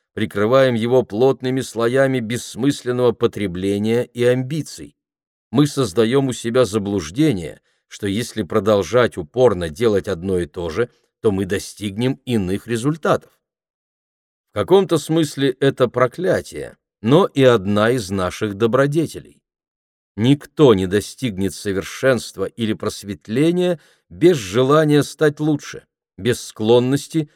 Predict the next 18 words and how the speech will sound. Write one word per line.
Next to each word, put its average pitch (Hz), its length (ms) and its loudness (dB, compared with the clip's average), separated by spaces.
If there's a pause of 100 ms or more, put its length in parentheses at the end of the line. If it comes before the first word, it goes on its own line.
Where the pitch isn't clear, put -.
(140)
изучить 113 600 -4
потенциальные 104 920 -2
области 107 560 -4
улучшения. 120 800 -6 (800)
И 101 120 -4
все 165 420 0
же 156 360 0 (280)
желание 107 680 2
большего 87 680 -2 (140)
или 110 160 -2
потребность 143 800 0
в - 40 -4
нем 160 320 2 (400)
часто 123 580 -2
противоречит 147 920 0
счастью. - 720 -4 (720)
Великая 104 640 2
теннисистка 104 920 -4